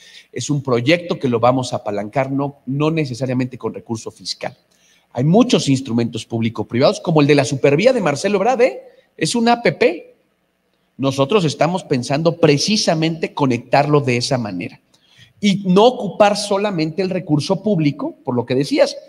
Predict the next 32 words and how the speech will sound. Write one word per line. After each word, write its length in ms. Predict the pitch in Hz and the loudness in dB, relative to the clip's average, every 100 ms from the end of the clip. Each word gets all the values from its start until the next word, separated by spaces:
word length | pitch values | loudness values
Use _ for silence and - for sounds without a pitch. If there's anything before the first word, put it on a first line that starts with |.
| - _ _ | -20 _ _
todos 240 | 285 339 - | -2 -2 0
prometemos, 1000 | 262 185 143 170 180 196 131 76 - - _ _ _ _ - | 0 2 2 2 2 0 -4 -6 -12 -20 _ _ _ _ -2
nada 100 | 208 | 0
más 160 | 277 | 0
que 100 | - | -2
después 380 | 175 - 185 190 | -4 -4 -4 -4
hay 120 | 208 | -4
que 120 | 180 | -4
pagar 400 | 156 139 120 165 151 | -2 0 0 0 0
los 140 | 117 | -4
proyectos. 720 | - 101 90 95 _ - - _ _ _ _ _ _ _ _ _ _ _ - | -6 -8 -8 -14 _ -20 -20 _ _ _ _ _ _ _ _ _ _ _ -2
Y 60 | 156 | 2
lo 160 | 151 147 | 4 4
que 100 | 143 | 0
necesitamos 640 | 139 139 131 147 160 160 | 0 -2 -2 -2 -2 -2
son 160 | 160 | -4
finanzas 400 | 143 135 135 135 | -2 -2 -2 -6
públicas 460 | - 127 131 120 - | -4 -4 -2 -4 -6
sanas, 340 | 120 104 - _ _ _ - | -6 -6 -10 _ _ _ -8
porque 260 | 123 - | -6 -6
lo 180 | 113 107 | -6 -4
que 120 | 101 | -2
no 100 | 139 | 0
les 160 | 196 170 | 2 0
dicen 260 | 156 151 | 0 0
es 120 | 147 - | -2 -2
que 100 | 139 | -4
se 100 | 113 | -4
les 160 | 107 | -6
cayó 240 | - 107 131 | -6 -4 -2
la 200 | 135 123 | 2 2
recaudación, 760 | 110 - 101 98 - 131 151 | 2 -2 0 0 2 2 2